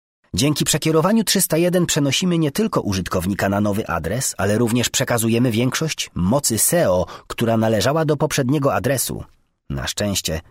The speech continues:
C M S WordPress robi to automatycznie, między innymi dlatego jest przez nas często rekomendowany. Przekierowania to jedna kwestia, a inna to landing page przedstawiający stronę błędu czterysta cztery. Nie chcąc tracić ruchu, powinniśmy skonstruować stronę,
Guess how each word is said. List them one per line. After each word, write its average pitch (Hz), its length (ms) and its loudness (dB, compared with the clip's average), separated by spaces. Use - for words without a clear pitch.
C - 280 -4
M 110 80 -2
S 92 140 -2
WordPress 131 480 -2
robi 135 240 -2
to - 120 -2
automatycznie, 139 760 -2
między 82 280 -2
innymi 139 400 0
dlatego 147 420 0
jest 113 260 -2
przez 82 220 -4
nas 76 240 -4
często 147 420 -2
rekomendowany. 113 840 -2
Przekierowania 180 600 2
to 156 120 0
jedna 143 300 2
kwestia, 175 580 -2
a 92 80 -2
inna 101 380 0
to 127 180 0
landing 117 520 -2
page 117 340 -2
przedstawiający 139 800 0
stronę 139 360 0
błędu 92 360 -2
czterysta 104 420 -4
cztery. 139 400 -4
Nie 127 180 0
chcąc - 340 -2
tracić 120 420 -2
ruchu, 104 260 -4
powinniśmy 98 640 -2
skonstruować 110 760 0
stronę, 87 460 0